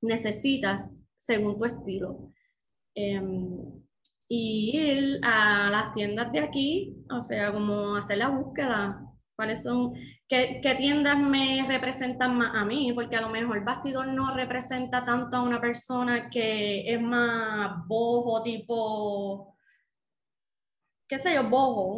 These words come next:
un estilo boho, que yo tengo algunas cositas así, pero no tengo tantísimas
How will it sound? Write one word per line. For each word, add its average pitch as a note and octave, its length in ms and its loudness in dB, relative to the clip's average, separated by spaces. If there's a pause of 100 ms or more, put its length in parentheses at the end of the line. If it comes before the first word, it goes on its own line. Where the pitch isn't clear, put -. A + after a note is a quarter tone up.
(260)
un - 80 -8
estilo D4+ 480 2
boho, A3+ 380 2
que G#3+ 180 -6
yo - 480 -4
tengo C4 240 0
algunas D#4 340 0
cositas D4+ 400 -2
así, C#4+ 380 0
pero B3 240 0
no A3+ 260 -2
tengo B3+ 300 -2
tantísimas A3 880 -4